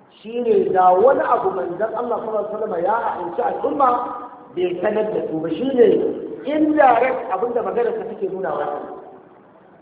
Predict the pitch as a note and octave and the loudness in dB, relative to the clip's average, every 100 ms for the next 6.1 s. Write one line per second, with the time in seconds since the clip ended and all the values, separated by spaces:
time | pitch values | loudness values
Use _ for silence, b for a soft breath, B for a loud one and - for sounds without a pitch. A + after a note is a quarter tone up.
0 | _ _ - - A#3+ C4 C4 B3+ B3+ B3 | _ _ -14 0 0 2 2 4 4 4
1 | A3 A3+ A#3 - A#3+ G#3 G3+ A3+ G3 F#3+ | 4 4 4 2 2 2 0 0 -2 2
2 | G3 F3+ G3+ - A4 F#3 - B3 C#4 C#4 | 4 4 0 -2 -2 0 0 0 0 4
3 | A#3 A3 A3 A#3 A#3 - G3+ G3+ G3+ G#3+ | 6 6 4 0 -2 -2 -4 -4 -6 0
4 | C4 C#4 C4+ A#3 D#3+ - - - - - | 2 4 0 -2 -4 -8 -14 -18 -20 -20
5 | - _ _ G3+ G3 G3+ G#3+ B3 C4+ C4+ | -20 _ _ -8 -4 -4 4 4 4 -2